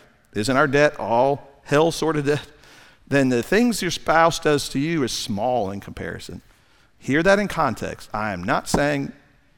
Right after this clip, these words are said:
they don't feel big, they don't seem big, and in extreme cases, they are huge to destroying a marriage.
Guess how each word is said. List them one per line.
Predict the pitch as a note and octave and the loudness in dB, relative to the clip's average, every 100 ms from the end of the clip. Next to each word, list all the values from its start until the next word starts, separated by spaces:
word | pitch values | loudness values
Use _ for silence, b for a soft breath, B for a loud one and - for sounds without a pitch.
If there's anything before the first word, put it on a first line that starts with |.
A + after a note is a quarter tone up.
| _ | _
they | G#2+ | -4
don't | G#2 - | -4 -4
feel | - F#3+ F#3+ E3+ | -6 -2 0 0
big, | E3+ E3 D#3+ D#3+ - b b b b b | 0 0 -4 -10 -16 b b b b b
they | G#2+ | -6
don't | G#2 G2+ | -4 -4
seem | - E3+ D#3+ | -2 -2 0
big, | C#3+ C#3+ C#3 C3 | 4 4 2 0
and | A2+ A2 | -4 -4
in | |
extreme | F#2 - E3 D#3+ | -6 -6 -4 -2
cases, | C3 A2+ - | -2 -2 -2
they | A2 A2+ | -2 0
are | A#2 | 0
huge | - C3 B2+ G#2 - | -2 -2 -2 -4 -10
to | - A2 G2+ | -6 -6 -6
destroying | G2+ - F3 G3 G#2+ | -10 -4 -2 0 -2
a | |
marriage. | F2 D#2+ C#2+ A2+ | -6 -12 -14 -18